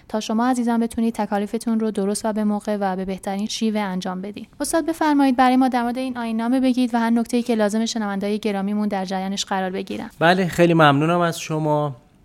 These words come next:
Speaker 2: ما برای اینکه ورود کنیم به این بحث آیین‌نامه اجرایی ماده نود و پنج،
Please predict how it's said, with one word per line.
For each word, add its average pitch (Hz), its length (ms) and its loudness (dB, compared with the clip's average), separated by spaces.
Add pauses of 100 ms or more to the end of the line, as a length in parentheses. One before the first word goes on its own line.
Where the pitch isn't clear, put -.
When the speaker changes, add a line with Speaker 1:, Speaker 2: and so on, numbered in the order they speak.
(180)
Speaker 2:
ما 185 340 4
برای 165 300 4
اینکه 180 320 0
ورود 151 360 2
کنیم 165 320 0
به 131 80 0
این 135 220 0
بحث 135 380 0
آیین‌نامه 120 1120 -2 (320)
اجرایی 110 440 0
ماده 107 320 0
نود 104 360 -2
و 98 40 -2
پنج، 123 540 -2